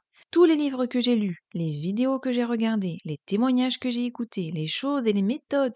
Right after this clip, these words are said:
que j'ai testées, les thérapies que j'ai suivies, les guérisseurs que j'ai consultés, et cetera, aujourd'hui, je peux enfin dresser le bilan de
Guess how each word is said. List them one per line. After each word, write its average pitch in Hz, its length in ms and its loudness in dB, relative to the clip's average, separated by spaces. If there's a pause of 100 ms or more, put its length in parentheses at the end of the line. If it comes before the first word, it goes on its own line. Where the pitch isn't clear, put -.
que 202 100 0
j'ai 190 140 0
testées, 190 440 -4 (220)
les 165 260 2
thérapies 220 540 0
que 202 100 0
j'ai 185 140 4
suivies, 226 540 0
les 156 120 -2
guérisseurs 240 520 2
que 208 120 -2
j'ai 196 120 0
consultés, 202 640 -2
et 160 100 -6
cetera, 180 440 -4 (300)
aujourd'hui, 233 800 4
je 185 140 0
peux 208 300 -2 (140)
enfin 285 460 -2
dresser 208 380 -2
le 185 80 2
bilan 202 400 2
de 147 140 -4